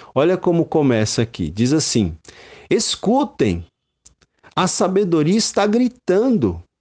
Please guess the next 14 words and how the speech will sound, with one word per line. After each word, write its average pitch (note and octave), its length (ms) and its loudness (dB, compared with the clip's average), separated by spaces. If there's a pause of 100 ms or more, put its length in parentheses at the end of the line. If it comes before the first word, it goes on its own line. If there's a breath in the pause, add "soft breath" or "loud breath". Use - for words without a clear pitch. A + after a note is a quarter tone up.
(520 loud breath)
a D#3+ 240 -4 (140)
compreensão F#3+ 1200 0
está G3+ 500 -2 (400)
chamando A#3+ 880 2
em G#3+ 140 2
voz F#3+ 380 2
alta. D#3+ 560 0 (640 loud breath)
A E3 100 0
sabedoria G3+ 640 2
está A3+ 400 0
no A3+ 220 4
alto A#3+ 320 0
dos G#3 200 2
morros, C#3+ 960 0